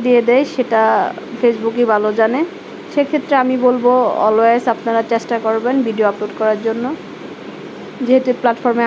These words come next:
আসছেন, কাজ করবেন, so always ট্রাই করবেন ভিডিও আপলোড করার জন্য। ভিডিও আপলোড না করলে কিন্তু আপনাদের রিচ এনগেজমেন্ট বাড়বে না। আর সবচেয়ে বড় কথা হচ্ছে বর্তমানে ফটো থেকে কিন্তু হিউজ পরিমাণে রিচ বাড়তেছে,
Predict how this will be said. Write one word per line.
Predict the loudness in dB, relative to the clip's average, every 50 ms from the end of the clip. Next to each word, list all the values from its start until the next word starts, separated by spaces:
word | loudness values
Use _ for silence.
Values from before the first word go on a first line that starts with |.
| 0
আসছেন, | -2 -4 -4 -2 0 0 0 0 0 0
কাজ | -2 -2 -2 -4 -2
করবেন, | -2 0 0 0 0 0 -2 -2 -2
so | 0 0 2 2
always | 2 2 2 0 0 -2 -4 -4 -2
ট্রাই | -2 0 0 0 0
করবেন | 0 0 0 0 0 2 2 0
ভিডিও | 0 0 0 0 0
আপলোড | 0 -4 -6 -4 -2
করার | 0 0 0 0
জন্য। | -2 -2 -2 -2 -2 -4
ভিডিও | -6 -6 -2 0 0 2 2 0 0 0 -2 -2
আপলোড | -2 -2 -2 -4 -2 -2 -2
না | -2 -2 -2 -2
করলে | -2 -2 0 -2 -2 -2 -2
কিন্তু | -2 -2 0 0 -2 -2
আপনাদের | -2 -2 -4 -2 -2 0 0 0 0
রিচ | 0 0 -2 -2 -4
এনগেজমেন্ট | -4 -4 -4 -4 -4 -4 -2 0
বাড়বে | -2 -2 -2 -4 -4
না। | -2 -2 -2
আর | -2 -2
সবচেয়ে | -4 -4 -4 -4 -6 -4 -4
বড় | -4 -2 -2
কথা | -2 0 0
হচ্ছে | -2 -2 -4 -4 -2 -2
বর্তমানে | -4 -4 -6 -6 -6 -6 -6 -6 -6 -8 -10 -12 -14 -16 -16 -16 -16 -16 -6 -2
ফটো | 0 0 0 0 -2 -2 -2
থেকে | -2 0 0 0 0 2
কিন্তু | 0 0 0 0 0 2 2
হিউজ | 2 2 2 0 -2 -2 0
পরিমাণে | 2 2 2 2 2 0 0 0 0 -2 -2 -4 -6 -12 -16 -16 -16 -14 -8 -2 0 2
রিচ | 2 2 0 -2 -2 0
বাড়তেছে, | 0 0 0 -2 -2 -4 -2 -2 0